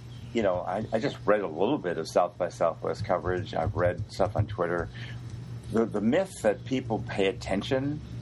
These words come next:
what you're telling me is that the overwhelming majority, ninety-five percent of people out there,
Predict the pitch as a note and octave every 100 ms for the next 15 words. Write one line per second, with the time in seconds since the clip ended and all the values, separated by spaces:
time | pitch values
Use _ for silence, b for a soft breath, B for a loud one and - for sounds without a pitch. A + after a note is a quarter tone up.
0 | - - - - - B2 B2+ D3+ - D3
1 | A#2+ A2+ G2 A2+ - - - - G2 -
2 | - - - - - F2 E2+ D#2 C3+ C#3+
3 | A2+ A2 G#2+ G2+ F#2+ G#2 G#2 G2 D#2+ F2+
4 | G2+ G2 G2 F#2 G2 - G2 F#2 A#2 A2+
5 | F#2 D#2 D#2+ D#2+